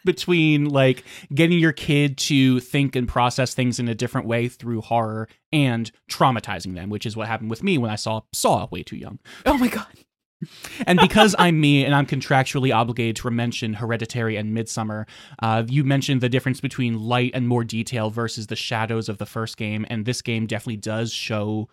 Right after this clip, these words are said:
Speaker 1: a lot more things with less obscurity and shadow, uh, save for the hospital level, uh, in the same way that Ari Aster's twenty nineteen film Midsommar is all about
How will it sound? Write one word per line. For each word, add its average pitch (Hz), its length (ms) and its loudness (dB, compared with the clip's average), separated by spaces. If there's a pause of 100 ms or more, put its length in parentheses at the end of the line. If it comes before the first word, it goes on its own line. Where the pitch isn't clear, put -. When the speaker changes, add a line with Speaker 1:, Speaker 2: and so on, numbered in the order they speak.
(180)
Speaker 1:
a 113 80 -2
lot 113 320 0
more 113 240 -2
things 110 640 -4 (460)
with 131 180 -2
less 120 460 -2
obscurity 113 500 -2
and 104 100 -4
shadow, 107 640 -2 (220)
uh, 104 140 -8
save - 220 -6
for - 60 -14
the 104 80 -10
hospital 107 400 -6
level, 101 400 -8 (240)
uh, 107 60 -4
in 107 140 -2
the 131 60 0
same 131 300 0
way 123 220 2
that 113 240 -2
Ari 120 240 -2
Aster's 113 340 -4
twenty 110 260 -8
nineteen 107 460 -6
film 107 340 -2
Midsommar 110 600 -4
is 110 240 -4
all 123 360 4
about 107 520 -2